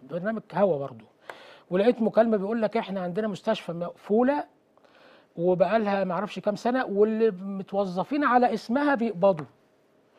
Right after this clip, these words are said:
وجايبين واحد بيقعد لحد الساعة واحدة الظهر ويمشي. فقلت أول ملحوظة على كل قاطني هذه القرية، محدش يعيا بعد واحدة الظهر عشان خاطر اللي هو التمرج اللي قاعد ده مش هيديك مسكنات يعني، فأنت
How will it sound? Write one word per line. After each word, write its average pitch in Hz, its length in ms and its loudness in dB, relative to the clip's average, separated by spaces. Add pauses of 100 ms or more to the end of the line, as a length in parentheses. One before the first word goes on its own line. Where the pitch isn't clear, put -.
(340)
وجايبين 208 400 4
واحد 233 420 4
بيقعد 240 440 2
لحد 214 260 -4
الساعة 240 300 0
واحدة 240 240 0
الظهر 247 260 0
ويمشي. 208 420 -2
فقلت 226 360 -6
أول 220 440 -4
ملحوظة 175 560 -4
على 208 500 2
كل 226 320 -4
قاطني 185 520 -4
هذه 175 260 -2
القرية، 277 480 -2 (320)
محدش 220 460 0
يعيا 233 260 2
بعد 175 240 -2
واحدة 185 300 -2
الظهر 226 300 -6
عشان 185 280 -6
خاطر 214 300 -2
اللي 175 180 -6
هو 202 260 0 (340)
التمرج 180 460 4
اللي 180 160 2
قاعد 214 260 4
ده 247 400 0
مش 196 260 -10
هيديك 196 340 -6
مسكنات 185 560 -4
يعني، 151 240 -4
فأنت 151 540 -12